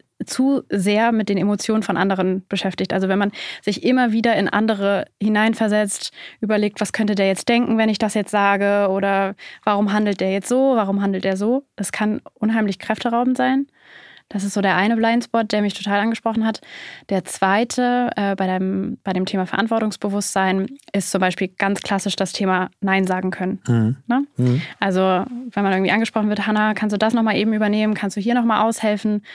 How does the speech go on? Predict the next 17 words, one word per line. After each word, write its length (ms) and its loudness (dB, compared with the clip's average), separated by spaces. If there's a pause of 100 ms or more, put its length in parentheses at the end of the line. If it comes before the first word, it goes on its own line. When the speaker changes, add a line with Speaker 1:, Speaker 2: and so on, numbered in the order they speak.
(160)
Speaker 1:
Dann 160 2
bin 120 4
ich 140 0
immer 200 4
jemand, 280 2
der 100 4
sagt, 260 0
"Natürlich, 560 2
mach 260 2
ich", 260 2
obwohl 240 2
meine 220 2
To-Do-Liste 520 0
schon 200 0
so 100 0
lang 200 2
ist. 260 -2